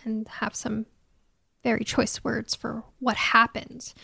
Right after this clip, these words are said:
yesterday. But we haven't heard from the Supreme Court. We haven't heard from the justices. We haven't heard, um, from a number of folks, I think, on, you know, well-known names in,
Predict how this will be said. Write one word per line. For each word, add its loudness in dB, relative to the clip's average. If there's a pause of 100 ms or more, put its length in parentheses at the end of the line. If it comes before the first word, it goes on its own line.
(220)
yesterday. 2
But -2
we 4
haven't 8
heard 2
from -2
the -4
Supreme -4
Court. -10
We -4
haven't -2
heard -10
from -8
the -12
justices. -4
We -6
haven't -2
heard, 2 (480)
um, 2 (800)
from 2
a 8
number 8
of 8
folks, 0
I 4
think, 2
on, 0
you 2
know, -4 (140)
well-known 6
names -4
in, -6